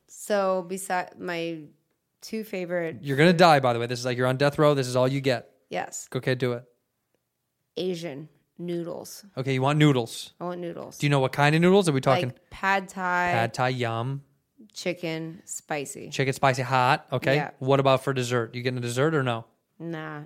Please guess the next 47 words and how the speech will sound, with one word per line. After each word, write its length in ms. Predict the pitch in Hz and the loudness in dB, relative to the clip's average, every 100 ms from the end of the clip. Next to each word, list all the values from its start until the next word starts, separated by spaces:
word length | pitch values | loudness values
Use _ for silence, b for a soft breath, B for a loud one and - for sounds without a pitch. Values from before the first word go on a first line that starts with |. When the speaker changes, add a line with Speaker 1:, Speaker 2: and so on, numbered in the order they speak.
| - | -10
Speaker 1:
just 120 | 139 | -2
Speaker 2:
Nah, 180 | 131 127 | 2 2
Speaker 1:
like 140 | 147 | 0
Speaker 2:
fuck 180 | 139 127 | -2 -2
it. 160 | 120 - | -6 -4
Give 120 | 131 | -2
me 60 | |
the 100 | 127 | 0
nudes. 420 | 131 131 120 - - | 2 2 0 -6 -10
Speaker 1:
just 260 | 170 160 | -12 -12
nudes. 680 | - - 170 175 165 156 147 | -16 -12 -10 -8 -8 -10 -12
Speaker 2:
Give 140 | - 135 | -6 -2
me 60 | |
them 200 | 127 120 | -2 -2
nudes. 880 | 131 202 180 127 120 76 - - - | -2 -2 -4 -8 -12 -16 -18 -18 -6
Okay, 220 | 147 202 190 | -2 2 2
I 40 | |
feel 260 | 190 196 202 | 2 2 2
it. 80 | 202 - | -4 -4
I 120 | 170 | 0
feel 200 | 196 214 220 | 4 6 4
it. 260 | 220 B B B B - | 2 B B B B -4
My 300 | 135 139 170 | 4 6 6
last 380 | 180 175 175 143 | 6 4 0 -4
meal 360 | 139 135 139 | -2 0 0
would 260 | 123 123 123 | 0 -4 -4
be, 500 | 123 120 120 120 117 - | -2 0 0 -2 -4 -8
um, 580 | 123 117 113 113 117 113 - _ _ - b b b b b b - | -6 -4 -2 -4 -8 -14 -16 _ _ -12 b b b b b b -6
well, 140 | 135 | -2
I'm 120 | 131 180 | 2 4
gonna 100 | 156 | 4
go 100 | 131 | 4
down 120 | 123 | 2
the 80 | 120 | 0
list. 200 | 120 - | -2 -2
First 140 | 151 | -2
of 60 | 127 | 0
all, 80 | |
I'd 80 | 117 | 2
have 100 | 123 | 0
an 80 | 120 | -2
a-, 160 | 120 120 | -2 -2
I'd 100 | 135 | -2
have 200 | 127 123 | 0 0
an 60 | 123 | -2
a-, 140 | 120 | -4
appetizer. 600 | 131 123 135 117 113 120 | -4 -4 -4 -8 -8 -10